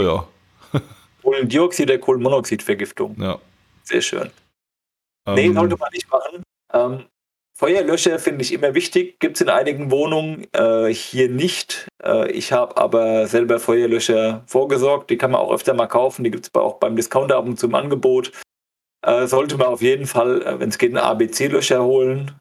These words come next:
Speaker 2: Ähm, für die, die es nicht kennen, A B C ist so, ich, ich nenn's mal in Anführungszeichen, der Allrounder, der gegen alle möglichen Stoffe hilft.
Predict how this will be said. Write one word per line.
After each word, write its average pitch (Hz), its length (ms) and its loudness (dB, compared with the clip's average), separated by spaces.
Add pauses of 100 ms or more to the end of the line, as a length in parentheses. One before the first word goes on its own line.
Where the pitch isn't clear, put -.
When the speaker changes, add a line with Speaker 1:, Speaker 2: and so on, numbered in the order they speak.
(200)
Speaker 2:
Ähm, 107 260 -6
für 117 140 0
die, 120 100 2
die 120 80 4
es 113 100 0
nicht - 200 -6
kennen, 120 300 0
A 123 140 0
B 110 180 0
C 120 220 2
ist 123 100 -2
so, 175 120 4
ich, 113 140 0
ich - 240 -6
nenn's 123 180 0
mal 120 60 2
in 113 80 2
Anführungszeichen, 113 460 -2
der 107 100 2
Allrounder, 117 680 2
der 110 120 2
gegen 104 220 -2
alle 127 400 0 (400)
möglichen 120 560 0
Stoffe 120 640 0
hilft. - 400 -4